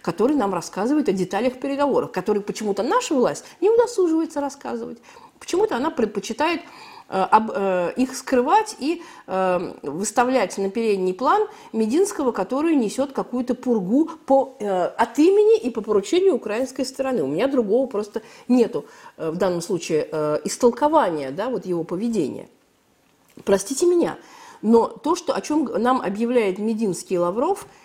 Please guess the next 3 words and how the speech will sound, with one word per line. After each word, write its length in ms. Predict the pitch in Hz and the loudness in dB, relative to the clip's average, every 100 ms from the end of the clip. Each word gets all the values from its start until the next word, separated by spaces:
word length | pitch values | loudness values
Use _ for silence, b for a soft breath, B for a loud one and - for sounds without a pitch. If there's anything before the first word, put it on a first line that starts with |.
| B B B B _ _ | B B B B _ _
внеядерный 1120 | 160 220 285 285 339 359 370 359 370 370 285 | 0 4 4 4 2 2 2 2 0 -2 -4
статус 520 | 208 - 277 302 277 | -8 0 2 2 -6
Украины, 760 | 269 240 240 214 151 135 117 220 | -8 -4 -2 0 -2 -6 -8 -14